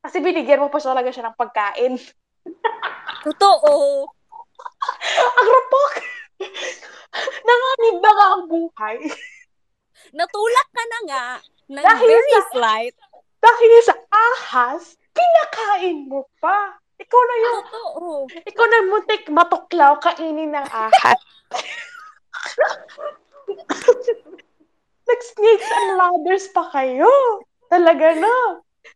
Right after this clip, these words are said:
Speaker 1: So, there goes my number three.
Speaker 2: I
Speaker 1: Siya talaga
Speaker 2: agree.
Speaker 1: yung top talaga. Same tayo ng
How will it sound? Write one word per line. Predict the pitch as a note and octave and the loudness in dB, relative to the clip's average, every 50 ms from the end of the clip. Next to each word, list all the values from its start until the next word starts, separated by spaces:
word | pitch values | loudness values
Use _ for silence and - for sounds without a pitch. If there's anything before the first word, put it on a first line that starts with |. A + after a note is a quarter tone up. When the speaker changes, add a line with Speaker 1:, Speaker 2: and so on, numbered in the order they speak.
| _ _ | _ _
Speaker 1:
So, | - D#4 - A#3 | 4 4 4 6
there | A#3 C#4 D4 D#4 D#4+ C4 A#3+ | 6 4 4 4 2 0 2
goes | D4 D4+ C#4+ C#4+ D#4 D4+ D#4 - | 4 4 6 6 4 0 -2 -8
my | C4 B3+ A#3 A#3+ | -8 -8 -8 -6
number | A#3+ A#3+ B3+ C#4+ C#4+ C4+ A#3+ D4 D4 D4+ | -4 -4 -4 -4 -4 0 2 2 2 2
three. | D4+ - - A3 A3+ C4 B3 A3 F#3 F#3 F#3+ _ _ _ _ _ _ _ _ _ _ _ _ _ _ _ _ _ - _ - | -2 -6 -8 -6 -6 -6 -8 -10 -14 -20 -20 _ _ _ _ _ _ _ _ _ _ _ _ _ _ _ _ _ -20 _ -2
Speaker 2:
I | B3+ C#4 D4+ | 0 4 4
Speaker 1:
Siya | D#4 | 4
talaga | D4+ D#4 D#4 | 4 2 2
Speaker 2:
agree. | D4+ D4 - D4+ | 2 2 2 0
Speaker 1:
yung | D4 C#4 C4+ - _ _ _ _ - | -2 -4 -6 -10 _ _ _ _ -2
top | C#4+ C4 B3+ B3+ B3+ - - | 0 0 0 0 -2 -6 -6
talaga. | - B3 A3+ A3 G#3+ G#3 G3+ G3 - - - - - _ _ _ _ _ _ - | -4 -2 0 0 -2 -4 -6 -10 -12 -12 -12 -12 -14 _ _ _ _ _ _ -10
Same | D#4 D#4 D#4+ D#4 D#4 | -8 -8 -6 -4 -2
tayo | D#4 D4 D4+ D4+ D4+ D4 | -2 0 2 0 0 0
ng | C#4 C4+ C4 C4+ D4 D#4+ | 0 -2 -2 -2 -2 -4